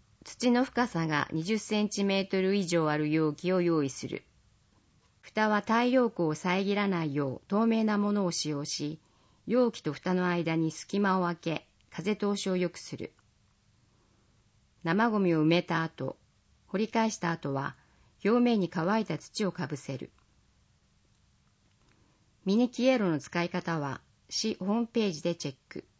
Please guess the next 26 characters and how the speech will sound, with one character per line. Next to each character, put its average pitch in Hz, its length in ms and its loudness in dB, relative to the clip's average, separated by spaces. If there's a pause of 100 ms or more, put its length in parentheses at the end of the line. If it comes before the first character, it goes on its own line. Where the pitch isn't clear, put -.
(880)
こ 202 100 -4
の 226 120 2
紙 233 200 2
面 185 240 2
に 143 240 -2
二 165 140 0
次 190 120 -2
元 220 200 0
コ 202 160 -2
ー 185 60 0
ド 185 120 0
が 196 120 0
あ 175 60 0
り 139 100 -6
ま 131 140 -8
す。 - 320 -20 (1800)
問 220 200 2
い 220 60 2
合 220 80 2
わ 208 120 0
せ、 - 340 -4 (280)
ゴ 175 120 0
ミ 220 160 2
対 202 200 0
策 190 220 -6 (120)
課、 151 200 -4